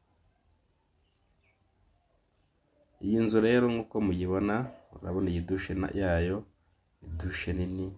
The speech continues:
kandi yisanzuye kandi irimo ibikoresho bigezweho, urabibona.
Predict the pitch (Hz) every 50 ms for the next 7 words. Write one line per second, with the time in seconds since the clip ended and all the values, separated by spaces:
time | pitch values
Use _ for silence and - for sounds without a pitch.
0 | - _ _ _ _ _ _ _ - 85 87 90 85 87 85 87 80 - - 82
1 | 87 87 87 90 90 90 - - 90 92 92 92 92 92 90 92 92 90 87 -
2 | 92 90 85 87 87 - 87 87 87 85 - 85 90 87 - 90 90 92 95 104
3 | - - _ _ _ _ _ _ _ _ _ _ _ _ _ _ _ _ _ _
4 | _ _ - 87 87 87 87 87 85 82 80 78 80